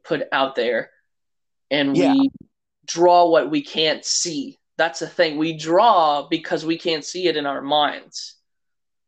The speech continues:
Speaker 2: Oh, that's interesting. So that would be, that would make sense of the fact that if you're, I mean, if, as you say, um, and I, I accept, you know, you, you know more about it than I do, so I assume you're right about this,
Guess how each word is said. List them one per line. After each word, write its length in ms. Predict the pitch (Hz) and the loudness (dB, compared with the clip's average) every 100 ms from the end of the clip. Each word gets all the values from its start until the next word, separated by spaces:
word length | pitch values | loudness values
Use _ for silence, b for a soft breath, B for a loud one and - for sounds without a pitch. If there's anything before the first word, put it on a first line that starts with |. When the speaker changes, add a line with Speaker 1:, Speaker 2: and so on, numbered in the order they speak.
| _ | _
Speaker 2:
Oh, 1080 | 165 165 214 262 262 247 226 202 175 131 113 107 | -2 0 0 0 0 -2 -2 -2 -2 -4 -8 -4
that's 480 | 156 202 220 - | -2 -2 -4 -4
interesting. 720 | 202 139 - 117 - - - _ _ _ _ _ _ _ _ | -4 -4 -6 -6 -8 -8 -14 _ _ _ _ _ _ _ _
So 120 | 190 | -2
that 120 | 202 | 0
would 160 | 262 175 | 0 0
be, 140 | 185 | 0
that 140 | - 220 | 2 0
would 120 | 208 | 0
make 280 | 196 160 - | -2 -2 -8
sense 420 | - - 185 196 - | -10 -4 -2 -2 -2
of 80 | |
the 80 | 156 | -4
fact 520 | - 147 113 110 - - | -2 -2 -2 -4 -10 -8
that 300 | 143 143 135 | -2 -2 -2
if 160 | 139 139 | -4 -4
you're, 100 | 139 | -2
I 40 | |
mean, 160 | 135 131 | -2 0
if, 180 | 143 - 135 123 139 | -2 0 -2 0 0
as 180 | 147 139 | -2 -2
you 80 | 131 | -2
say, 540 | - 165 165 127 117 - _ _ _ _ _ | -2 -2 0 0 -2 -6 _ _ _ _ _
um, 420 | 139 123 113 113 - | -2 0 -2 -6 -2
and 100 | 151 | 0
I, 260 | 131 139 131 | 0 0 0
I 80 | |
accept, 340 | 127 - 139 - | -2 -2 -4 -2
you 80 | 156 | -2
know, 120 | 107 | -2
you, 220 | 113 113 - - - | -4 -6 -8 -12 -6
you 140 | 131 143 | -4 0
know 140 | 139 | 0
more 140 | 131 | 0
about 160 | 127 127 | 0 -2
it 60 | 120 | 0
than 100 | 127 | -2
I 120 | 143 | 0
do, 140 | 113 | -2
so 220 | 98 120 | 0 0
I 140 | 110 120 | 0 -2
assume 240 | 110 131 | -2 -4
you're 100 | 113 | -2
right 180 | 110 156 | -2 0
about 180 | 123 110 | -2 -2
this, 200 | 107 | -4